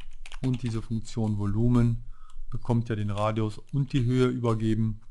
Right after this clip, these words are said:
Das heißt, dort, dort haben wir zwei Integer-Werte. Okay, damit wäre die Deklaration zu Beginn schon mal fertig und wir können unten direkt diese Funktion definieren.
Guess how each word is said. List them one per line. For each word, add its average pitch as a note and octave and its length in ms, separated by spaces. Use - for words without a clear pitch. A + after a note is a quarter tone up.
Das A2+ 180
heißt, A2+ 260
dort, G#2 480
dort A#2 200
haben A2 140
wir G#2 100
zwei G#2+ 380
Integer-Werte. B2 800
Okay, F#3+ 300
damit D3+ 300
wäre C#3+ 100
die B2 280
Deklaration B2 800
zu A#2 120
Beginn A2+ 240
schon A#2 140
mal G#2 100
fertig D3+ 360
und B2 100
wir A2+ 100
können A#2 300
unten A#2+ 360
direkt A2 260
diese A#2 200
Funktion A2 640
definieren. B2 720